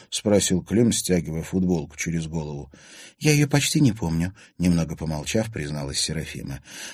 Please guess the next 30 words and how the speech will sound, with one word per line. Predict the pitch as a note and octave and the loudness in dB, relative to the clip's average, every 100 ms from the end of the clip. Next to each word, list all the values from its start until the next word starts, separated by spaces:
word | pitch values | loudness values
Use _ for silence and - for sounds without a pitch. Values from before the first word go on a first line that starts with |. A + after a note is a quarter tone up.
| - | 6
"Она | E3 E3+ | 10 10
погибла | E3+ D#3 A#2 F2 | 8 6 6 4
много | F2 F2 E2+ | 4 4 2
лет | E2+ E2+ | 0 0
назад. | G2 F#2 D#2 - _ _ - | 0 0 -4 -10 _ _ -2
У | A2+ | 4
первородных | B2 A#2 B2 C#3 A#2+ A2 | 8 10 10 10 6 4
тогда | A#2+ A2 A#2+ | 4 6 6
были | A2+ A2 | 6 4
темные | G#2+ B2 A2 G#2 | 6 6 8 6
времена, | G2 G2 G2+ A2+ C3+ - - - - - | 6 6 6 4 2 -4 -20 -20 -20 -8
какая-то | F2+ F2+ E2+ | 2 4 4
нехорошая | F2 F#2 F#2+ F#2+ - F2+ | 4 4 6 4 4 4
заварушка | F2+ F#2 G2 G#2+ - | 6 6 6 2 0
с | F2+ | 2
огненными | G#2 F2+ E2+ E2+ | 4 4 2 2
волками. | F2 F2+ - - F2 D#2 - - - - - - | 4 2 0 -4 -2 -4 -10 -18 -16 -16 -4 4
Отец | D3+ D#3+ C#3 | 6 8 6
не | C#3+ D3 | 8 8
любит | C3 F2+ | 8 6
вспоминать | - - F#2+ F#2+ F2+ F2+ | 0 2 6 6 4 2
об | E2+ | 0
этом, | F2 F#2+ | 2 4
поэтому | G2 F#2 A2 | 4 4 4
подробностей | A2 A2 A2 G2 G2 - G2+ | 4 6 6 6 4 2 0
случившегося | G2+ G#2 C3 - F2+ F2+ G2 | 0 2 0 2 0 2 4
я | F#2+ | 4
не | G2 | 4
знаю". | G2 G#2 A2 G#2+ - _ _ | 4 2 0 -6 -14 _ _
"Ой, | - - | 4 4